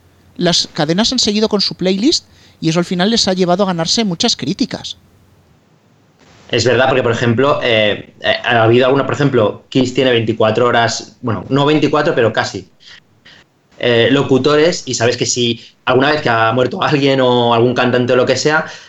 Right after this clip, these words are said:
Speaker 2: eh, la única que lo ha podido dar es Kiss, porque es que el resto están todos grabados, eh, sí que es verdad que el hecho de que haya alguien siempre hablando y que sepas que está en directo,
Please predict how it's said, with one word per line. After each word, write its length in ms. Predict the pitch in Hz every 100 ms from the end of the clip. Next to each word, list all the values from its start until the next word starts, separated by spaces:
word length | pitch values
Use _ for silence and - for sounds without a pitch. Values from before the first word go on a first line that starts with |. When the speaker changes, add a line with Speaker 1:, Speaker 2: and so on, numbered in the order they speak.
| -
Speaker 2:
eh, 280 | - 131 127
la 180 | 151 135
única 220 | 131 139
que 80 | 139
lo 60 | 143
ha 60 | 139
podido 260 | 139 139
dar 120 | 139 143
es 100 | -
Kiss, 160 | 170
porque 200 | - 117
es 60 | -
que 100 | 139
el 220 | 117 113
resto 540 | 127 139 - 165 180 175
están 360 | 113 127 120
todos 240 | 120 117 110
grabados, 560 | 101 120 143 92 - - - - -
eh, 500 | - 123 113 113 110 104
sí 140 | -
que 80 | 127
es 80 | 120
verdad 260 | 131 131
que 300 | 139 123 -
el 200 | 117 117
hecho 220 | 123 127 147
de 120 | 139
que 80 | 139
haya 220 | 135 139
alguien 260 | 131 135
siempre 640 | 131 - 147 147 147 151 175
hablando 360 | 123 123 139 127
y 40 |
que 100 | 123
sepas 240 | 123 135 139
que 60 |
está 160 | 139 139
en 80 | 131
directo, 520 | 131 139 - 151 190